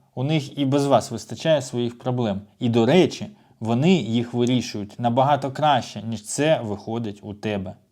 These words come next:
У той час, як С Ш А намагаються вигадати, як виграти війну вже вкотре, Європа перемогла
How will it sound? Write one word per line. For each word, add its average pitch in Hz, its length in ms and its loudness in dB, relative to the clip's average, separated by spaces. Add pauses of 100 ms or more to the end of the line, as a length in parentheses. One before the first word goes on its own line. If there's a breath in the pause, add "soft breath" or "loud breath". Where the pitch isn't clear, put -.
(360 soft breath)
У 117 60 -6
той 196 200 4
час, 135 360 0
як 110 120 -4
С - 80 -10
Ш 143 160 2
А 120 40 6
намагаються 120 640 2
вигадати, 110 560 0 (280 loud breath)
як 151 340 2
виграти 135 500 -2
війну 120 560 0
вже 110 180 -2
вкотре, - 460 -6 (420 loud breath)
Європа 139 540 2
перемогла 135 760 2